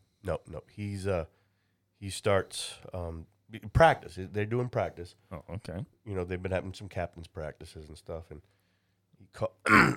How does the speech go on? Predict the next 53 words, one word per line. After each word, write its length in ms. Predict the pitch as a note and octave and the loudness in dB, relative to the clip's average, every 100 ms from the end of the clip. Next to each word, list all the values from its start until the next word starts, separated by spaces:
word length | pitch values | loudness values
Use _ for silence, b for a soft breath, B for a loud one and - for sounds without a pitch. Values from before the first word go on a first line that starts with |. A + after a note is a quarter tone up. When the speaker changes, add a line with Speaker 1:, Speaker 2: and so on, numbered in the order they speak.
| - | 0
Speaker 1:
<clears throat> 100 | G#2+ | -4
excuse 280 | F2+ - F2+ | -4 -6 -4
me, 100 | E2+ | -4
he 100 | G#2 | -4
called 360 | - G2+ F2+ | 2 2 2
up. 240 | E2 D#2+ - | -2 -6 -10
Uh, 160 | D#2 E2 _ | -12 -14 _
I 80 | G#2+ | -4
called 260 | G#2+ A2+ G2+ | 2 2 2
him 60 | |
up 80 | E2+ | -4
one 160 | F2 F2 | -6 -6
day 180 | E2+ | -6
after 200 | E2 E2 | -8 -12
practice, 440 | D#2 E2+ D#2 F2 - | -12 -10 -10 -14 -16
and 100 | E2 | -14
he 80 | E2 - _ _ _ _ - | -16 -20 _ _ _ _ -16
and 120 | E2+ | -12
I 60 | E2+ | -10
said, 200 | - F2+ | -10 -10
"Man, 120 | G#2+ | -8
how'd 160 | F#2+ D3 | -6 -4
it 80 | C#3 | -4
go?" 180 | F3+ | -4
And 100 | A#2+ | -4
he's 140 | F2 D#2 | -6 -8
like, 140 | E2 _ _ _ _ _ _ - _ | -14 _ _ _ _ _ _ -20 _
"Dad, 180 | - F2 | -12 -8
I'm 120 | F2+ D2+ | -8 -8
saucing 440 | - E2 - F2 | -8 -8 -6 -6
'em 140 | E2+ | -6
up." 200 | D#2+ - _ _ _ _ _ _ | -8 -12 _ _ _ _ _ _
I'm 60 | C3 | -12
like, 120 | - | -12
Speaker 2:
Saucing 520 | - - A#2 - C#3+ | -6 2 2 2 -4
'em 120 | D3 | -4
up. 180 | A2+ - - _ - | -4 -6 -14 _ 0
Speaker 1:
That's 160 | A#3 A#3 | 2 6
what 100 | B3 | 6
I 40 | |
said, 120 | F#3 | 6
"Saucing 520 | - - C4+ - - C3+ | 0 -2 -4 -2 0 2
'em 160 | C#3 - | 2 -2
up? 260 | B3+ C3 | -4 -2
What 160 | A3+ C4 | -6 -8
the 60 | D#4 | -10
hell 260 | - F4+ | -8 -8
does 200 | E4+ B3 | -6 -6
that 260 | A3+ C4 - | -6 -6 -4
mean? 260 | B2+ F2 D#2+ | -2 -4 -6
Saucing 640 | - - C3+ D3 C#3+ C#3 | -16 -12 -10 -8 -2 0
'em 200 | A2 A2 | 2 0
up, 200 | C3+ | -2